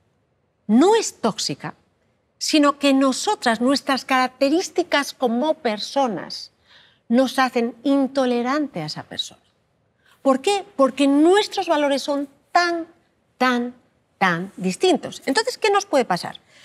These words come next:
¿Qué pasa? En la fase, en esa fase en que nos estamos enamorando de una persona y en el fondo lo que más hay es el aspecto físico, las, la oxitocina, la serotonina,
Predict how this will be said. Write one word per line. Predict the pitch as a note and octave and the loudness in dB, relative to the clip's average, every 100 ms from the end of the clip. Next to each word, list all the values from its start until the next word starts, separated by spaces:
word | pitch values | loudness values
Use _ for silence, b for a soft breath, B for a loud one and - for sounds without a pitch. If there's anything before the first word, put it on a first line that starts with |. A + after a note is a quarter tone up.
| B | B
¿Qué | - | -2
pasa? | - F4+ - - | 0 -2 -2 -4
En | A3+ A3 | 0 0
la | G3+ | 0
fase, | - E4+ - G3+ | 0 -2 0 -2
en | A#3+ | 0
esa | D4 | 0
fase | D4 D#4+ C#4+ | -2 0 0
en | G#3 | -2
que | F#3+ F3+ G3 | -4 -6 -4
nos | F#3 | -4
estamos | F#3 A#3 C#4+ C4+ | -2 -2 0 -2
enamorando | G3+ F3+ F3+ B3+ C#4 | -2 0 0 0 0
de | |
una | B3+ B3 | 0 0
persona | A3+ G3+ D#4 D4 - B B - | -2 -2 0 -2 -4 B B 0
y | G#3+ | 2
en | G#3 | 2
el | F#3 | 0
fondo | - E4 A3 - b b b | 0 2 0 -4 b b b
lo | F#3 G#3+ G#3 | 4 4 4
que | F#3 | 2
más | F3+ C4 D4+ | 2 2 2
hay | C4 E3+ - _ _ _ _ _ _ | 0 -2 -12 _ _ _ _ _ _
es | F#3+ F#3+ | -2 0
el | F3+ | -2
aspecto | D3+ F#3+ - F3 | -2 -6 -4 -6
físico, | - - D4+ D4 F3+ - F#3 _ _ b b b b b | -8 -4 -2 -2 -6 -12 -18 _ _ b b b b b
las, | D#3+ E3+ E3 - | 0 2 2 -2
la | F#3+ D#3 | -2 -2
oxitocina, | D3+ - E3 D3 - B3 A3 E3+ | -2 -4 -4 -6 -2 0 2 0
la | D3+ | -2
serotonina, | D3 D#3+ C#3+ - C3+ D3+ A#3 G#3+ E3+ D#3 | -4 -6 -8 -8 -6 0 2 2 0 -2